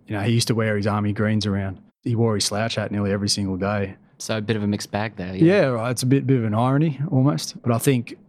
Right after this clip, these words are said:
Speaker 1: even the way he went about business, so waking up early, keeping everything meticulously clean.
Speaker 2: Those habits never went
Speaker 1: Those
Speaker 2: away.
Speaker 1: habits, right? Yeah. Um, you know, those sorts of things. Always working hard, do what you say you're gonna do,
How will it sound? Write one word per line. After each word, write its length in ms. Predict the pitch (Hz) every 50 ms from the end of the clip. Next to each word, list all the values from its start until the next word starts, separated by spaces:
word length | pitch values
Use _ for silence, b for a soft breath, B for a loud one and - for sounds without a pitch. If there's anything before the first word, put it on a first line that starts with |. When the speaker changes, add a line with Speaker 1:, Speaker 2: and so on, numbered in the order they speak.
| _ _ -
Speaker 1:
even 240 | - 143 135 123 123
the 80 | 117 113
way 200 | 120 117 113 113
he 100 | 120 117
went 160 | 117 120 113
about 260 | 107 110 110 104 104
business, 300 | 123 131 110 110 107 -
so 220 | - 110 104 107
waking 280 | 107 110 107 107 - 110
up 140 | 95 87 120
early, 420 | 120 123 127 127 127 127 123 120 117
keeping 260 | - 120 107 120 110
everything 300 | 107 101 107 107 110 107
meticulously 600 | 104 104 - - 104 - 113 104 95 - - 127
clean. 540 | - - - 135 127 127 127 123 120 120 117 - _ -
Speaker 2:
Those 160 | - 107 104
habits 320 | - - 104 101 101 - -
never 180 | 98 92 95
went 140 | 95 98 95
Speaker 1:
Those 220 | - 143 135 113 131
Speaker 2:
away. 60 | 135
Speaker 1:
habits, 260 | 143 127 - - -
right? 260 | 92 98 117 123 -
Yeah. 300 | 117 120 117 107 101 101 120
Um, 480 | 117 110 107 107 101 98 101 113 170 196
you 60 | - 110
know, 280 | 104 101 98 101 107
those 260 | - 123 117 117 110
sorts 220 | - - 117 101 -
of 80 | -
things. 320 | - 127 117 107 101 98 -
Always 320 | - 127 120 113 107 101
working 300 | 107 110 107 104 - 95
hard, 440 | - 113 117 117 113 113 113 107 -
do 120 | - 113 107
what 60 | 104
you 80 | 98 101
say 260 | - 113 107 107 104
you're 80 | 104
gonna 180 | 101 107 104 104
do, 300 | 95 104 104 104 104